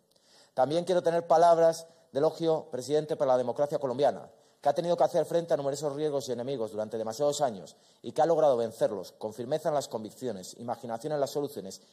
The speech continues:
y tesón en su puesta en práctica. Todas las naciones iberoamericanas reconocen con admiración la lucha y los esfuerzos del pueblo colombiano y de sus instituciones democráticas para consolidar y dotar de estabilidad y vigor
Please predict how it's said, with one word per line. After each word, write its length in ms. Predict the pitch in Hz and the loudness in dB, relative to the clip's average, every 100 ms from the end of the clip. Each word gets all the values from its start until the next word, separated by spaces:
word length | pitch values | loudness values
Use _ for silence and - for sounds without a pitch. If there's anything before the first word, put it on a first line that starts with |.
| _ | _
y 80 | 123 | -8
tesón 340 | 123 113 139 | -6 -2 -2
en 80 | 127 | -2
su 140 | 117 101 | -6 -8
puesta 260 | 113 - | -8 -6
en 80 | 98 | -4
práctica. 500 | - 131 - - - _ _ _ _ _ - | 0 -2 -2 -20 -20 _ _ _ _ _ 2
Todas 220 | 156 160 | 4 4
las 160 | 160 | 4
naciones 360 | 156 147 156 151 | 2 0 -2 -2
iberoamericanas 800 | 151 143 143 139 160 160 160 160 - _ _ | 2 2 2 0 2 2 0 -8 -16 _ _
reconocen 460 | - 139 151 165 170 | -4 -2 -2 -4 -4
con 100 | 160 | -2
admiración 460 | 131 135 127 156 | -2 -2 -2 0
la 80 | 156 | 0
lucha 260 | 156 165 165 | 0 -2 -2
y 40 | |
los 100 | 143 | -2
esfuerzos 400 | 131 156 147 147 | -2 -2 -2 -2
del 100 | 127 | -2
pueblo 300 | - 156 156 | -2 -2 -2
colombiano 500 | 135 127 135 113 82 - _ _ | -2 0 0 0 -4 -18 _ _
y 80 | 117 | -4
de 100 | 123 | -4
sus 180 | 131 120 | -4 -10
instituciones 560 | 117 123 117 160 156 | -12 -12 -8 -4 -2
democráticas 720 | 143 147 - 120 95 78 73 - _ _ | -2 -2 0 0 -2 -12 -14 -16 _ _
para 200 | 123 120 | 0 0
consolidar 800 | 120 117 - 120 139 185 185 - | -2 -6 -6 0 2 2 0 -12
y 100 | - | -8
dotar 280 | 117 113 135 | -4 0 0
de 60 | 120 | -2
estabilidad 480 | - 110 117 120 139 | -4 -4 -2 -2 -2
y 60 | |
vigor 340 | 139 107 101 | -4 -4 -4